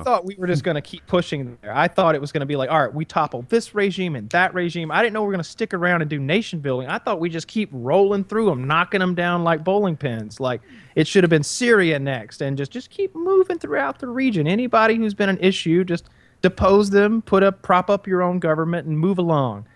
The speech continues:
I thought that was go-, what was gonna happen. But th-, instead, they occupied for, like, a generation, seemingly. Like, I grew up, and they were still there. <laughs>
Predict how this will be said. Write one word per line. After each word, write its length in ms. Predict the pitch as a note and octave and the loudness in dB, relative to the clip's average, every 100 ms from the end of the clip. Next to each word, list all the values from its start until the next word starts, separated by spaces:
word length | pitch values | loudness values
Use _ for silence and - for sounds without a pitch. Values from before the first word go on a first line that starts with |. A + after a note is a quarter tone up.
| _ _ - | _ _ -8
I 60 | - | 0
thought 240 | G3 - | 0 2
that 180 | G3+ E3+ | 0 0
was 120 | D#3 | -4
go-, 100 | D#3+ | -6
what 180 | C3+ C3+ | -4 -6
was 80 | C3 | -4
gonna 120 | B2+ | -6
happen. 300 | A#2+ G#2+ G#2+ | -4 -6 -8
But 120 | A#2 D3 | -4 0
th-, 120 | G3+ | 0
instead, 340 | E3+ - A3+ F3+ | 0 0 2 2
they 100 | E3 | 4
occupied 640 | G#3+ - F3 C#3 B2 - | 2 2 0 0 0 -4
for, 80 | D3 | -4
like, 320 | C#3 C3+ - | -2 -2 -4
a 60 | D#3 | -8
generation, 760 | B2+ B3+ A3+ B3+ - D4+ E3 C3+ | -2 0 2 2 2 -2 -2 -6
seemingly. 640 | - D3+ C3+ B2+ A#2+ A2 _ - - | -6 -4 -4 -4 -6 -10 _ -20 0
Like, 200 | E3 E3+ | 4 4
I 120 | F3+ | 4
grew 340 | D#3 F#3 C#4 C#4+ | 2 2 6 8
up, 300 | D#4 - G3 | 6 4 2
and 100 | F#3+ | 2
they 40 | |
were 120 | G3 | 0
still 320 | F#3+ - C#4+ | -2 2 2
there. 400 | C#4 C#4 B3 F3+ - F3+ - E4 D4+ | 4 4 4 2 2 0 2 2 4
<laughs> 0 | C#4+ | 2